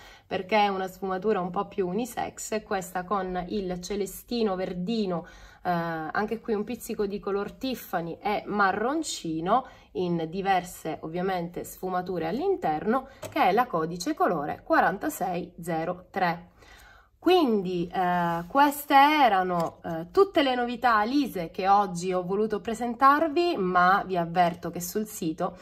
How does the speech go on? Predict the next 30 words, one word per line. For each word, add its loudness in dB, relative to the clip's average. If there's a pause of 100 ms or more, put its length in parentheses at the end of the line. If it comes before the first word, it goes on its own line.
(140)
sono -2
stati -4
caricati -2
tantissimi -4
nuovi 0
arrivi, -2
non 2
solo -2
a 2
marchio -2
Elise. -4 (400)
Eh, 2
ve 2
li 4
presenterò 2
anche 4
quelli 2
nei -4
prossimi -2
giorni -2
in 0
video, 0
però 0 (360)
vi -2
invito 0
a 2
non 0
perdervi 0
questi, -2
ehm, -10